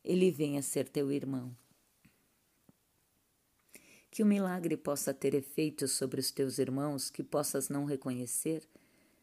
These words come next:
não concerne a ti. O milagre sempre te abençoará.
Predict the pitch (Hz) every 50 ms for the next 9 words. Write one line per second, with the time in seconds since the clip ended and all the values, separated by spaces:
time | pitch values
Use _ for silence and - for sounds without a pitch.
0 | _ _ _ _ _ _ _ _ _ _ - 180 190 190 175 190 196 185 180 -
1 | 185 160 156 151 165 156 151 147 - - - - - 131 131 _ _ _ _ _
2 | _ _ _ _ _ _ _ _ _ _ _ - 156 160 156 147 147 147 139 135
3 | 143 135 131 - - - - 185 180 196 190 - 190 190 190 - 175 156 143 165
4 | 160 139 - - 160 165 170 160 139 123 113 120